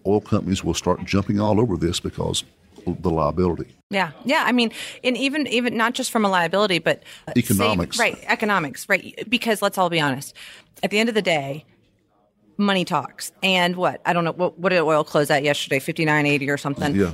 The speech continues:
Speaker 2: right? So we're, we're not in the luxury of being able to do things just because we want to, because of the price of oil. We're at a point where we've gotta save money and we've gotta be fiscally conservative.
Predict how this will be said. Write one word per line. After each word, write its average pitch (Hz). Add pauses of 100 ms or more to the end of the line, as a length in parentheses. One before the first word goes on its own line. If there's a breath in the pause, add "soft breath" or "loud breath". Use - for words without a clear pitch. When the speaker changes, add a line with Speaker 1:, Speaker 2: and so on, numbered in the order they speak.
Speaker 2:
right? 170
So 175 (200 loud breath)
we're, 208 (320)
we're 214
not 214
in 196
the 165
luxury 170
of 151 (280)
being 190
able 175
to -
do 175
things 160
just -
because 175
we 160
want 151
to, 156
because 151
of 147
the 151
price 143
of 147
oil. 139 (280 loud breath)
We're 175
at 165
a 160
point 170
where 165
we've 160
gotta 160
save 156
money 151
and 151
we've 143
gotta 147
be 139
fiscally 147
conservative. 160